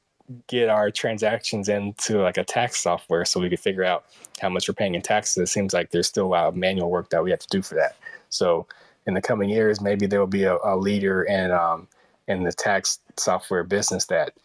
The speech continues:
would also require them to know how to get that information from the blockchain that's,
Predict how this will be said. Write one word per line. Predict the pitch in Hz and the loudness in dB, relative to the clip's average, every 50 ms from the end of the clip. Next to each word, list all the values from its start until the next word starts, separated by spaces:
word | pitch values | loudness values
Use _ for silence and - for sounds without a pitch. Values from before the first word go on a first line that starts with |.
| _ _ _ _ _ | _ _ _ _ _
would | 98 98 92 | -2 0 0
also | 87 98 98 95 - - | 2 2 0 0 0 -2
require | 92 90 - - 107 101 98 95 | -2 0 0 0 2 2 0 0
them | 92 92 87 90 95 | 0 -2 -2 -2 -2
to | - 98 92 90 87 87 - | -2 -2 -2 -2 -2 -4 -4
know | 117 104 101 110 110 135 123 117 110 104 104 | -4 -4 -4 -4 -4 -2 0 0 0 0 0
how | 95 - 92 90 90 | 0 0 0 -2 -2
to | 90 90 | -2 -4
get | 90 95 90 - | -4 -4 -2 0
that | 90 85 | 0 0
information | 87 87 - - 90 87 87 - - 101 | 0 -4 -4 -4 -2 -2 -2 -2 -4 -6
from | |
the | 90 | -6
blockchain | 90 - 92 87 - - - 95 87 85 82 85 - - _ _ _ | -2 -2 -2 -2 -2 -2 0 0 0 0 -2 -4 -10 -18 _ _ _
that's, | - 82 82 82 - - - | -2 -2 -2 -2 -4 -6 -8